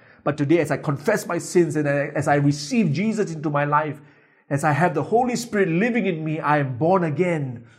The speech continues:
Oh, I am born again. And today I am one with God. I am one. I have peace with God. Hallelujah, because of what Jesus has done for me. Oh, only through Christ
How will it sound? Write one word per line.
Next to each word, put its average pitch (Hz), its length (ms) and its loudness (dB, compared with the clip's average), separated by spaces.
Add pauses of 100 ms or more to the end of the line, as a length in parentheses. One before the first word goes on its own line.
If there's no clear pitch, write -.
(460)
Oh, 165 140 -2
I 175 160 2
am 175 160 -2
born 180 300 2
again. 156 640 -2 (340)
And 127 120 -8
today 147 300 0
I 156 180 2
am 143 200 0
one 151 380 0
with 127 180 -2
God. 131 380 0 (520)
I 139 180 0
am 127 240 -4
one. 160 320 0
I 143 60 -2
have 131 320 -6
peace 214 480 -2
with 139 220 -8
God. 120 280 -8 (640)
Hallelujah, 143 580 2
because 117 400 -2
of 120 100 -2
what 127 240 -4
Jesus 135 460 2
has 110 160 -4
done 120 220 -2
for 117 140 -8
me. 117 300 -10
Oh, 151 220 2
only 185 320 2
through 170 340 0
Christ - 540 -8